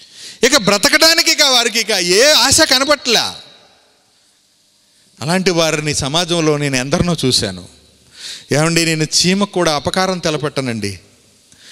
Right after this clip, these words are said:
చీమ చచ్చిపోద్దేమని పంచదార వేస్తానండి. ఉదయాన్నే కాకులకి ఆహారం పెడతానండి.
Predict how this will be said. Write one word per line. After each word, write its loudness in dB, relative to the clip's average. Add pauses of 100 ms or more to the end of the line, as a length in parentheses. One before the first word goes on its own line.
(360)
చీమ 2
చచ్చిపోద్దేమని 2
పంచదార 0
వేస్తానండి. -4 (1300)
ఉదయాన్నే 2
కాకులకి -2 (220)
ఆహారం 0
పెడతానండి. 0